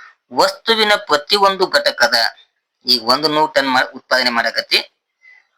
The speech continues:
ಓಕೆನಾ? ಒಂದು ನೂರು ಟನ್ನು, ಇಲ್ಲಿ ಒಂದು, ಎರಡು, ಮೂರು, ನಾಲ್ಕು, ಐದು ಹಿಂಗ ಉ-, ಘಟಕ ಇರ್ತಾವ. ಪ್ರತಿಯೊಂದು ಘಟಕಕ್ಕೂ, ಪ್ರತಿಯೊಂದು ಘಟಕಕ್ಕೂ ತಗುಲುವಂತ ವೆಚ್ಚ ಐತ್ ನೋಡ್ರಿ, ಅದಕ್ಕೆ ನಾವು ಸರಾಸರಿ ವೆಚ್ಚ ಅಂತ ಕರಿತೀವಿ.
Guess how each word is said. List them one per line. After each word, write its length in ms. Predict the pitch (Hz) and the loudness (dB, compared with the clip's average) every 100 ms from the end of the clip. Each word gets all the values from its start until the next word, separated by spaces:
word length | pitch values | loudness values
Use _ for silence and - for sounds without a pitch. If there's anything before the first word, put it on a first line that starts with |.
| _ _ _ _ _ - | _ _ _ _ _ -14
ಓಕೆನಾ? 380 | 123 143 208 - - | -4 -2 -2 -4 -4
ಒಂದು 180 | 131 135 | -2 -2
ನೂರು 200 | 127 - | -2 -2
ಟನ್ನು, 440 | 113 131 226 - | -2 -2 -4 -6
ಇಲ್ಲಿ 180 | 139 151 | -2 0
ಒಂದು, 640 | 180 117 147 170 175 180 | 0 2 0 0 0 2
ಎರಡು, 480 | 135 101 147 151 165 | 2 2 2 0 -4
ಮೂರು, 600 | 147 127 143 151 156 135 | -4 -2 0 0 0 0
ನಾಲ್ಕು, 480 | 123 135 - - 156 160 | 2 0 -2 -16 -6 -2
ಐದು 120 | 151 | -2
ಹಿಂಗ 180 | 143 127 | -4 -8
ಉ-, 340 | - 127 123 _ - | -10 -10 -10 _ -6
ಘಟಕ 240 | 170 - | -2 0
ಇರ್ತಾವ. 380 | 151 120 - - _ - - - - - | 0 0 -4 -6 _ -20 -18 -14 -12 -4
ಪ್ರತಿಯೊಂದು 640 | - - - 226 214 208 | -2 -2 0 2 2 2
ಘಟಕಕ್ಕೂ, 580 | 214 190 190 - - - - - - _ _ _ _ | 0 0 0 -2 -4 -6 -20 -20 -20 _ _ _ _
ಪ್ರತಿಯೊಂದು 880 | 135 127 147 147 151 190 254 - _ 120 | -2 0 0 0 2 0 0 -6 _ -4
ಘಟಕಕ್ಕೂ 760 | 127 - - 117 - 202 - - - - _ _ | -4 -2 -2 -4 2 0 0 -10 -18 -18 _ _
ತಗುಲುವಂತ 540 | - 170 226 214 196 180 | -8 -2 2 2 2 0
ವೆಚ್ಚ 260 | 135 - - | -2 0 0
ಐತ್ 240 | 151 - | -2 -2
ನೋಡ್ರಿ, 240 | 123 117 196 | -6 -2 -4
ಅದಕ್ಕೆ 380 | - 135 139 143 | -4 -8 -4 0
ನಾವು 360 | 170 - - | 0 0 -6
ಸರಾಸರಿ 640 | - - 156 185 180 151 | -6 0 2 2 0 -2
ವೆಚ್ಚ 280 | 135 120 - | 0 0 0
ಅಂತ 180 | 107 113 | -2 -4
ಕರಿತೀವಿ. 440 | - 120 - - | -4 -4 -4 -12